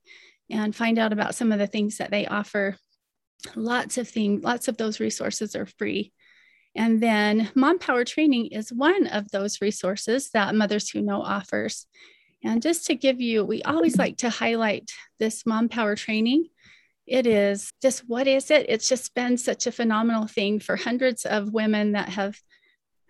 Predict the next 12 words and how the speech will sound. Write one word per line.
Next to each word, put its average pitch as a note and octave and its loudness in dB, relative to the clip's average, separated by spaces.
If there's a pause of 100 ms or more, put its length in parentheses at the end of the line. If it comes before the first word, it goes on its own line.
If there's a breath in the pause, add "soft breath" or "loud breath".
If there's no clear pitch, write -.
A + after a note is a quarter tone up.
uh, A3 -2
across A#3 -2
the A#3+ 0
country G#3 -2
that G3 2
have G3 0 (280)
been G#3 0
a - -2
part D#4 -2
of A#3+ 0
this - -4
training. G3+ -2